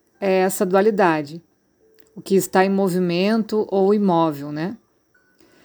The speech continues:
Mas no estado não manásico de Manas,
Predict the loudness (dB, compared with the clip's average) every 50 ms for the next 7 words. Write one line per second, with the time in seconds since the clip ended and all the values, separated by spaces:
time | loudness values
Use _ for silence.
0 | _ _ _ 0 2 4 4 4 2 2 0 0 0 -2 -2 -2 0 0 0 0
1 | -2 -6 -6 -6 -4 -2 0 2 2 4 4 2 2 2 0 -2 -2 -2 0 0
2 | 0 0 -2 -4 -6 -8 -12 -16 -16 -16 -10 -6 -4 -2 0 0 2 2 2 2
3 | 2 0 -2 -6 -8 -12 -12 -14 -14 -18